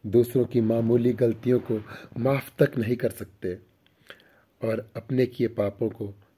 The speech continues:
छोटा बता रहे हैं। मक्कारी और लालच के सिंहासन पर बैठे सच और संस्कारों का गला दबा रहे हैं हम।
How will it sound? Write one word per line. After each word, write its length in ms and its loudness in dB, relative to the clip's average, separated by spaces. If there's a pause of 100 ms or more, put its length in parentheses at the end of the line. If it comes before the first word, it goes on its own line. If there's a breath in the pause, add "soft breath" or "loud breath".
(140)
छोटा 380 -4
बता 380 -4
रहे 140 -8
हैं। 560 -12 (1800 soft breath)
मक्कारी 600 0
और 240 -6
लालच 380 -4
के 100 -14
सिंहासन 640 -12
पर 140 -10
बैठे 440 -16 (1000 soft breath)
सच 320 -4 (380)
और 100 -4
संस्कारों 640 -6
का 120 -6
गला 280 -4 (460 loud breath)
दबा 360 -2
रहे 220 -8
हैं 260 -10
हम। 200 -20